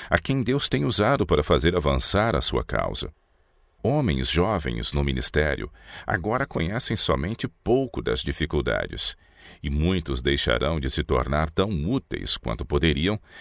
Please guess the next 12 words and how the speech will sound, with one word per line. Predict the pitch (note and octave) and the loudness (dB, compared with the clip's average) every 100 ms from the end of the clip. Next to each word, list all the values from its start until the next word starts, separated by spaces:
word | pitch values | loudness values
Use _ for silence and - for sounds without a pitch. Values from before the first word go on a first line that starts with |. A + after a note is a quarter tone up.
| - - | -16 -4
pela | D2 C#2 | -2 -2
própria | - A2+ - G#2+ | -2 -4 -2 -2
razão | D#2 C2+ A1+ F2 G#2 | 0 0 0 -2 -4
de | D#2+ | -6
que | - C2+ | -4 -2
as | - - | -2 -4
coisas | - G#2 B2+ A#2 A#2+ - - _ | -4 0 0 2 0 -2 -4 _
são | - - F2+ E2+ | -6 -2 0 0
lhes | D#2+ D2+ | 0 0
tornadas | G2 - C2+ C2+ C2+ C2+ - - | 0 0 0 0 0 -2 -4 -2
muito | E2 B2 - | 0 0 -4
fáceis. | - A1 G1+ - - - - | -4 -2 -2 -4 -4 -2 -4